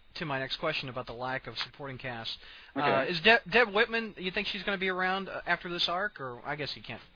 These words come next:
Speaker 2: Uh,
Speaker 1: maybe say that,
Speaker 2: she,
Speaker 1: but
Speaker 2: she does show up on the phone,
Speaker 1: Okay.
Speaker 2: uh, in, in an up-, in an upcoming issue. Um,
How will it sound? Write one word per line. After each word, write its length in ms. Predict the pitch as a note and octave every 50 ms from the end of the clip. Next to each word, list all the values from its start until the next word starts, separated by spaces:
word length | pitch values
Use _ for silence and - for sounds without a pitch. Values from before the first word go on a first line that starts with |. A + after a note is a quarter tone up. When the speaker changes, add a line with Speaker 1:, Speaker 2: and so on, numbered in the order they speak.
| - - -
Speaker 2:
Uh, 460 | G3 G3 G3 G3 G3+ G3 G3+ G3+ G3 F3+ -
Speaker 1:
maybe 260 | D#3+ F3+ F3 D#3 D3+ D#3+
say 60 | E3+
that, 80 | E3+ E3+ - - - -
Speaker 2:
she, 180 | G3+ G3 - F#3+ F3
Speaker 1:
but 100 | F3 - -
Speaker 2:
she 80 | - G3
does 300 | E3 - G3+ G3+ A#3 - - -
show 220 | - A#3 A3 G3 F#3+
up 160 | G3 - -
on 160 | F3+ E3 D#3
the 60 | - - -
phone, 400 | - E3 C#3+ A#2 F#2+ F2 F2 - - - - - _ _ _ _ _ _ - -
Speaker 1:
Okay. 100 | D#3+ D#3
Speaker 2:
uh, 240 | D3+ C#3+ C#3 C#3 C#3
in, 200 | - D3+ D3+ C#3+
in 220 | C#3+ - D3+ D3+ D3
an 100 | C#3 C#3+
up-, 100 | C#3+ C3+ - - -
in 120 | D3 C#3 C3
an 80 | C3 C3+
upcoming 460 | C3+ C3 - - D#3 C#3 C3 B2 A#2+
issue. 500 | A#2 A2+ A2 - - A2+ G#2+ G#2+ A2 A#2 - -
Um, 500 | C3 C3 B2+ B2+ B2 B2 B2 B2 B2